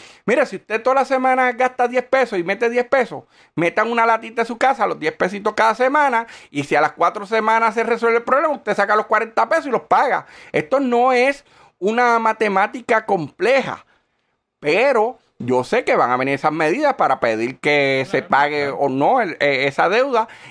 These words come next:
Speaker 1: y va a ser bien difícil porque ahora mismo se está
Speaker 2: Pero a mí
Speaker 1: hablando
Speaker 2: me
Speaker 1: de plan de
Speaker 2: parece,
Speaker 1: ajuste de deuda de la Autoridad de
Speaker 2: Contreras,
Speaker 1: Carretera.
Speaker 2: que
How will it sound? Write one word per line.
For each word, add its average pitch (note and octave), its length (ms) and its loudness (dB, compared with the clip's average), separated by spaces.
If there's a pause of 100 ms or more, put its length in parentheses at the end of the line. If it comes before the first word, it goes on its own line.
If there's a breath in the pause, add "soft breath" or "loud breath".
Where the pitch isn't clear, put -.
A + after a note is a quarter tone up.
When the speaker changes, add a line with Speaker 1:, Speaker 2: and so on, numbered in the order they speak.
(100)
Speaker 1:
y B2 200 0
va A2+ 240 2
a A#2+ 40 -6
ser C#3+ 160 -2
bien G#3+ 180 -2
difícil B3+ 320 -2
porque A#3 280 -2
ahora C#3 260 2
mismo E3 240 -6
se D#3+ 100 -6
está C#3 200 0
Speaker 2:
Pero C3+ 100 0
a D#3 60 2
mí C#3 100 -2
Speaker 1:
hablando D#3+ 60 2
Speaker 2:
me D3 60 4
Speaker 1:
de C#3+ 60 0
plan D3 160 2
de D#3+ 60 0
Speaker 2:
parece, D3+ 120 4
Speaker 1:
ajuste D3 280 -4
de C3+ 140 -2
deuda A3+ 320 -2
de C#3 100 -2
la C#3 60 -2
Autoridad B2+ 280 -2
de - 60 -4
Speaker 2:
Contreras, F2+ 240 -4
Speaker 1:
Carretera. D4 220 -2
Speaker 2:
que G#2+ 260 -2